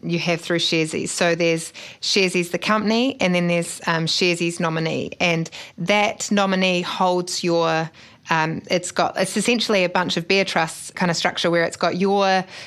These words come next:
um, assets and your money, and that's all held in your name. So say if something happened to Sharesies,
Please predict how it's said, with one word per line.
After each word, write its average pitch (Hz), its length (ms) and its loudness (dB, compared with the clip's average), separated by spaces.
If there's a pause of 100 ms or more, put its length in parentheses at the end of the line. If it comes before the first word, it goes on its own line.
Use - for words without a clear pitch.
(140)
um, 165 380 0
assets 202 420 0
and 180 100 0
your 180 100 2
money, 175 240 2
and 170 100 2
that's 165 140 -2
all 180 160 2
held 165 200 2
in 165 80 0
your 165 160 0
name. 156 220 -2
So 170 140 0
say 208 220 2
if 214 60 -2
something 185 220 -2
happened 170 240 0
to 165 80 -4
Sharesies, 208 500 0